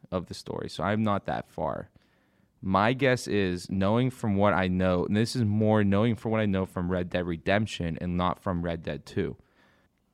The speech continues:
I know there's friction between Arthur and John. In Red Dead Redemption, I, I assume you guys have played it, but Red Dead Redemption is about John Marston going back and killing the remaining members of his gang, which is Javier, Dutch,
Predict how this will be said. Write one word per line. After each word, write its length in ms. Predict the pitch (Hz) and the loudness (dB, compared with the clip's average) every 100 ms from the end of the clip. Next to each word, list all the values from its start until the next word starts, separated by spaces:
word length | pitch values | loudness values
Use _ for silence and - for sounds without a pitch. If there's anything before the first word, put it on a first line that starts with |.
| _ _ 107 | _ _ 0
I 100 | 110 | 4
know 180 | 120 | 6
there's 220 | 143 139 - | 6 4 0
friction 460 | - 120 - 117 | -2 -2 0 0
between 380 | 104 - 110 104 | 0 0 0 0
Arthur 400 | 98 98 - 95 | 0 0 0 0
and 120 | 95 | 0
John. 300 | 90 67 - - _ _ _ _ _ _ _ _ _ | -2 -4 -10 -18 _ _ _ _ _ _ _ _ _
In 200 | 101 98 | -4 0
Red 200 | 101 107 | 2 2
Dead 180 | 110 104 | 2 2
Redemption, 560 | 104 107 101 - 98 78 | 2 0 0 0 -2 -2
I, 280 | 73 92 82 | -2 -2 -2
I 120 | 92 | -2
assume 340 | 90 - 98 | -2 -2 0
you 100 | 92 | 0
guys 260 | 90 90 85 | 0 -2 -4
have 220 | 82 - | -10 -12
played 260 | - 110 90 | -2 0 2
it, 220 | 82 - _ _ _ _ _ - | -2 -6 _ _ _ _ _ 0
but 180 | 101 90 | 2 4
Red 220 | 98 101 | 2 4
Dead 160 | 104 | 2
Redemption 580 | 104 95 107 101 - 92 | 2 0 0 0 -2 -2
is 80 | 90 | 0
about 420 | 90 90 90 - | 0 2 2 0
John 280 | 92 92 95 | 0 2 4
Marston 560 | 95 92 - 95 90 - - | 2 0 -2 -2 -2 -4 -6
going 300 | 87 90 87 | -2 -2 -2
back 460 | 92 87 85 - - | -2 -4 -6 -12 -10
and 160 | 90 | -10
killing 440 | - 113 101 92 87 | -6 -4 0 0 -2
the 100 | 85 | -2
remaining 460 | 87 87 87 87 | -2 -2 -2 -2
members 280 | 87 90 82 | -2 -2 -4
of 80 | 85 | -6
his 100 | 80 | -6
gang, 320 | 92 92 87 | -4 -2 -4
which 180 | 87 - | -6 -10
is 100 | - | -12
Javier, 680 | 90 90 92 90 90 90 87 _ _ _ _ - | -4 -4 -2 -4 -2 -4 -6 _ _ _ _ 0
Dutch, 340 | 95 87 - | 4 4 0